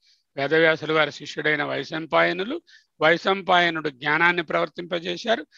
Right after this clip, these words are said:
జైమిని పూర్వమీమాంస ప్రవర్తింపజేశారు. వైశంపాయన శిష్యులైనటువంటి కఠులు అనేవారు ఒక శాఖను స్థా-, ప్ర-, ప్రబోధించారు, అందరికీ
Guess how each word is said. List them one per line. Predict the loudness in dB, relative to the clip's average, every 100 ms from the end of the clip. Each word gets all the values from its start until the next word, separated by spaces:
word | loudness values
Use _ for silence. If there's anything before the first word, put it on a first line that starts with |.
| _ _
జైమిని | 6 6 6 2
పూర్వమీమాంస | -2 -6 -6 -4 -4 -4 -6 -8
ప్రవర్తింపజేశారు. | -6 -6 -6 -10 -10 -10 -8 -4 -2 -2 -4 _ _ _
వైశంపాయన | 2 2 -2 2 4 4 2
శిష్యులైనటువంటి | -10 -14 -8 -4 -4 -6 -10 -14 -18 _
కఠులు | -6 -6 -4 0 2 0 _ -20 _ 0
అనేవారు | 2 0 0 0
ఒక | 0 -2
శాఖను | -10 -8 -10 -4 -4
స్థా-, | -2 -2 -2 -2 _ _ _ _ _
ప్ర-, | -12 -12 _ _ _ _
ప్రబోధించారు, | -2 2 2 0 -6 0 2 2
అందరికీ | -6 _ -4 -4 -4